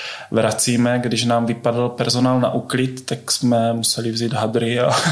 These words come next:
<laughs> umývat záchody a, a, a teďka A když zas nám chybí někdo ve výdeji stravy a v umývání s-, ehm, těch talířů, tak taky tam běžíme a, a neseme tu obrovskou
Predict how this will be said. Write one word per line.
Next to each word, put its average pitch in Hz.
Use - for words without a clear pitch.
<laughs> -
umývat 117
záchody 120
a, 117
a, 113
a 104
teďka 107
A 101
když 104
zas -
nám 107
chybí 104
někdo 101
ve 101
výdeji 101
stravy 101
a 98
v -
umývání 101
s-, -
ehm, 101
těch -
talířů, 101
tak -
taky -
tam 101
běžíme 98
a, 110
a 98
neseme 107
tu -
obrovskou 104